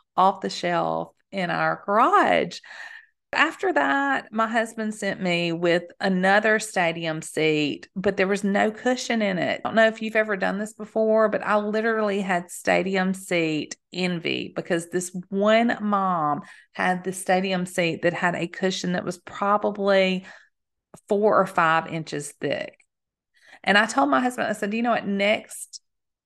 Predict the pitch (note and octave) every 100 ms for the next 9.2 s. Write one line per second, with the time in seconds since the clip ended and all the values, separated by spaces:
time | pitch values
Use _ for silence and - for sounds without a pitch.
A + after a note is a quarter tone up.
0 | _ - G#3 A#3+ - - G3 F#3+ F#3+ F3+
1 | D3 B2+ D#3+ C4 B3 A#3 A3 - - G#3
2 | F#3 G3 F#3 - A3 D#4 F4 C#4 F#3+ F3+
3 | F3+ F3+ - - - F#3 F3+ F#3 F#3 F#3
4 | D#3+ D#3 D#3 D#3 D#3 C3+ G1+ G1+ G1+ -
5 | - - D#3+ C#3 B2+ - - - F3+ F3+
6 | F#3+ G3+ - - G#3 A3+ A#3 G3+ F3 F#3+
7 | G#3+ A3 G#3+ G3+ F#3+ F#3+ - A3 A#3 -
8 | F#3 E3+ E3 E3+ E3+ E3+ D#3+ D#3 D#3 D3+
9 | D3+ D3+